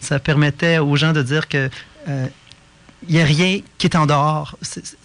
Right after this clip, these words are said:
tout est à l'intérieur, mais, euh, tout, euh, rien ne sert de séparer.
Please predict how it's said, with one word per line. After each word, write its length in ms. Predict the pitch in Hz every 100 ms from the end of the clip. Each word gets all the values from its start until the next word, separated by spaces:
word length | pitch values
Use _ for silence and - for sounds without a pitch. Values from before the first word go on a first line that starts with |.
| -
tout 160 | 208 185
est 100 | 175
à 40 |
l'intérieur, 600 | 160 156 156 160 156 185 185 - -
mais, 220 | 147 143 - -
euh, 40 | - - _ _ - - - - - -
tout, 100 | - - - - - - - - - -
euh, 300 | 160 160 156 - - - - - - - - - - - - -
rien 420 | 214 160 202 247
ne 100 | 214
sert 240 | - 208
de 80 | 190
séparer. 540 | - 165 151 135 165